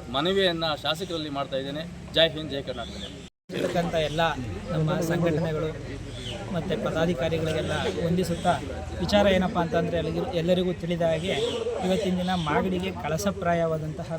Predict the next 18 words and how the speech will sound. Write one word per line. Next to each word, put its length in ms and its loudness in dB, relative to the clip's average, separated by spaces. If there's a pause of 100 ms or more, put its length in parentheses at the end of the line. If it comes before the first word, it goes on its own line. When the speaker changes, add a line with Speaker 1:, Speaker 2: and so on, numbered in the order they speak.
(100)
Speaker 2:
ಪುದು 180 -2 (420)
ಸೋಲೂರು 340 4
ಹೋಬಳಿ 360 2 (580)
ಏನಿದೆ, 280 2
ಅದು 440 -2
ನೆಲಮಂಗಲ 580 0
ಶಾಸಕರ 480 -4
ಒಂದು 380 2 (520)
ರಿಯಲ್ 240 4
ಎಸ್ಟೇಟ್ 460 0
ಒಂದು 380 4 (640)
ಬುದ್ಧಿವಂತಿಕೆಯಿಂದ 840 4
ಇವತ್ತು 480 0 (600)
ಆ 180 6
ನೆಲಮಂಗಲ 540 4 (420)
ತಾಲೂಕಿನ 460 4
ಸೇರಿಸ್ತಾ 500 6
ಇದ್ದಾರೆ. 200 -4